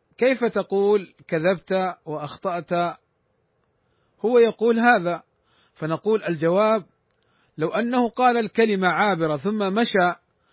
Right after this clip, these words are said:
لقلنا: "سبق إلى لسانه"،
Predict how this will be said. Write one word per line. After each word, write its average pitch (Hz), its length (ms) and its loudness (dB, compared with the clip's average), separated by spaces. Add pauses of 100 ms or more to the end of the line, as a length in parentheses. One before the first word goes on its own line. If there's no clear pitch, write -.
(240)
لقلنا: 226 720 0 (460)
"سبق 233 420 -2
إلى 190 340 0
لسانه"، 165 540 -2